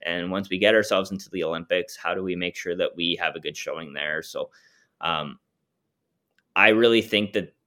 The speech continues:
these girls have an opportunity to do something great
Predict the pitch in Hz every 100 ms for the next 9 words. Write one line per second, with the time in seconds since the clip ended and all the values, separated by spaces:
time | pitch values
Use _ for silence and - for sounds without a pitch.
0 | _ 95 95 95 - - - 92 90 98
1 | - 95 92 92 90 95 - 95 90 87
2 | 87 85 85 98 87 85 82 78 87 -
3 | -